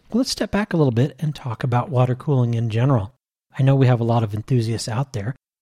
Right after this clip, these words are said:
but I also know that the jump to water cooling can be very intimidating,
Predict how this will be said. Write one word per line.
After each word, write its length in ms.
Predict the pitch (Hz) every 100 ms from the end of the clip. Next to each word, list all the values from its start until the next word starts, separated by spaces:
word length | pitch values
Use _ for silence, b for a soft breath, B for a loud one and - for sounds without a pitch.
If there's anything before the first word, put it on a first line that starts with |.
| _
but 100 | 120
I 220 | 123 127
also 220 | 170 - 185
know 400 | 131 113 127 -
that 280 | 156 127 123
the 140 | 123
jump 440 | 107 - 131 180 -
to 120 | 139
water 300 | 98 - 208
cooling 340 | - 123 120
can 120 | 123
be 120 | 120 117
very 260 | 123 139
intimidating, 760 | 135 - 226 214 104 104 120